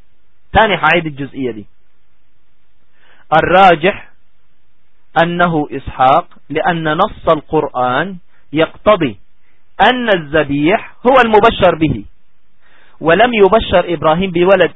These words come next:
إلا من زوجته سارة، وإن البشارة كانت قبل هاجر، أي قبل مصر،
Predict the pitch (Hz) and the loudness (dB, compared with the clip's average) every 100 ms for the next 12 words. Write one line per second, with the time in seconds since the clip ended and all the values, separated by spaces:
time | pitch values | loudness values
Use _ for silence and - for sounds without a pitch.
0 | - 196 185 165 160 190 175 156 151 143 | -6 -4 0 0 0 -4 -2 0 0 0
1 | 220 - 220 220 214 220 202 143 117 101 | -2 -2 -6 -6 0 4 4 2 -2 -8
2 | - - - - - 127 175 202 185 160 | -18 -20 -20 -20 -10 -4 -2 0 0 -2
3 | 180 190 175 151 165 156 147 - 214 226 | 2 4 4 2 0 -2 -2 -2 -2 0
4 | 226 214 196 196 190 170 151 160 143 123 | 0 0 4 6 6 4 2 2 0 -4
5 | 110 - - - - 165 156 147 - 220 | -12 -18 -20 -16 -2 2 2 0 2 2
6 | 175 165 156 | 2 -10 -10